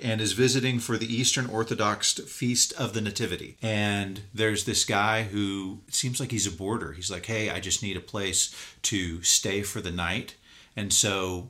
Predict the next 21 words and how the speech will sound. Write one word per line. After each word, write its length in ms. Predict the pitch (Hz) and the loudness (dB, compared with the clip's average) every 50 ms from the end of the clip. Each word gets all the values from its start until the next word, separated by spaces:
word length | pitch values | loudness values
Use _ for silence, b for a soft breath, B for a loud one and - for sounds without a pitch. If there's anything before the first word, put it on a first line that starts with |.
| - _ - | -16 _ -10
his 180 | - 101 92 | -6 -6 -6
parents 760 | - - 107 95 90 95 104 165 240 233 - - - - - - | -6 -4 -4 -4 -2 -2 -2 -2 2 2 4 4 2 0 -4 -6
let 180 | 101 92 90 | -4 -4 -2
him 300 | 92 95 90 87 87 87 - - | -2 -4 -4 -4 -6 -8 -6 -2
sleep. 520 | - - - 101 101 110 110 120 - - | 0 0 0 0 -2 -2 -2 -4 -6 -8
He 220 | - 113 110 110 107 | -6 -6 -4 -2 -2
is 180 | 101 98 101 | 0 0 2
sleeping 440 | - - - - 113 101 - 113 101 | 2 2 0 0 -2 -4 -4 -4 -4
in 100 | 101 95 | -4 -4
the 200 | 92 90 87 B B B B B B B | -4 -4 -6 B B B B B B B
same 420 | - - - 117 110 110 104 98 | 2 4 6 6 4 2 2 0
room 380 | 98 104 104 104 107 104 104 117 | -2 0 0 0 0 0 -2 -2
as 340 | 107 95 90 87 80 - - | -4 -4 -2 0 -2 -2 -2
Mikola, 680 | 98 95 92 - - 131 139 139 139 139 135 131 - - | -4 -6 -6 0 2 2 4 6 4 4 2 0 -2 -8
and 380 | - 95 92 90 90 90 90 - | -8 -6 -4 -2 -2 -2 -4 -6
in 160 | - 95 87 | -6 -8 -6
the 60 | 87 | -6
middle 260 | 85 90 95 92 95 95 | -6 -6 -6 -6 -6 -6
of 60 | 87 | -4
the 80 | 90 | -4
night 500 | 85 90 90 87 87 87 90 - - - | -4 -2 -2 0 0 -2 -2 -4 -8 -12